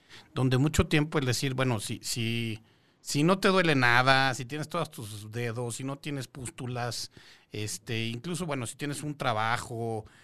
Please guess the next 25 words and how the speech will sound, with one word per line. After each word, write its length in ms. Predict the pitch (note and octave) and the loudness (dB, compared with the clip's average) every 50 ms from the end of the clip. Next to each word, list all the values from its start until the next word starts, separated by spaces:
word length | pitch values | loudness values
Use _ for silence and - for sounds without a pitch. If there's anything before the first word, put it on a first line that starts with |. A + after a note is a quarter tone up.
| - _ _ _ | -20 _ _ _
y, 220 | - G#2 G#2+ A2 A2 | -12 -8 -6 -6 -6
este, 760 | G#2+ - - - - A2 G#2+ G#2+ G#2+ G#2+ G#2 G#2 G#2 G#2 A2 | -6 -8 -8 -6 -4 -4 -2 -2 -2 -2 -4 -4 -4 -6 -6
y 80 | A2+ A#2 | -8 -6
una 160 | B2 C3+ C3 | -6 -6 -6
familia 520 | - B2 A2+ A2+ A#2 A#2 A#2 B2 B2 A#2 | -4 -4 -4 -4 -4 -4 -4 -4 -6 -6
como 540 | - A#2 G#2+ G#2 G#2 G#2 G2+ G#2 G#2 G#2 G2 - _ _ _ _ _ _ _ | -6 -8 -8 -8 -8 -8 -8 -8 -8 -10 -12 -16 _ _ _ _ _ _ _
de 100 | - A2+ G#2+ | -10 -6 -4
la 100 | G#2+ G#2+ | -4 -4
manera 240 | A2+ A2+ A#2+ B2+ B2 | -2 -2 -2 -4 -4
tradicional, 680 | - A#2 G#2+ G#2 - - A2 G#2+ A2 A2+ A2 A2 G#2+ - | -4 -6 -6 -4 -4 -4 -4 -2 -2 -2 -2 -4 -8 -10
porque, 220 | - G2+ - - | -14 -14 -12 -10
bueno, 240 | G2 G2+ G2+ G2 G2 | -8 -8 -8 -8 -10
también 280 | - G#2 G2+ G#2+ A2 A2 | -10 -10 -8 -6 -6 -6
ahora 180 | A2 A2 A2 | -6 -6 -6
ya 100 | G#2 G#2 | -6 -6
hay 60 | G#2+ | -8
nuevos 280 | A2 A2 A2 G#2+ G2+ - | -8 -8 -8 -10 -10 -12
esquemas, 440 | A2 - - - A#2+ A2+ B2+ C#3 - - - - - _ | -14 -14 -12 -10 -8 -8 -8 -8 -10 -16 -20 -20 -20 _
se 200 | _ - - G3 | _ -6 -4 -2
decía 300 | D3+ D3+ - - F#3 F#3 | -2 -2 -2 -4 -4 -6
que 80 | F#3+ - | -4 -6
estaba 280 | E3+ - - E3 D#3 C#3+ | -8 -6 -4 -4 -2 -2
sano. 440 | - - D#3+ D#3+ D#3+ D3 G#2+ F#2 - - | -2 -2 0 0 0 -2 -4 -6 -10 -10
"Oye, 340 | C3 C#3+ D#3+ F3 E3 D3 | -8 -6 -4 -4 -4 -4
pero 300 | C3 - B2+ A#2 A2+ G#2 | -6 -6 -6 -6 -6 -8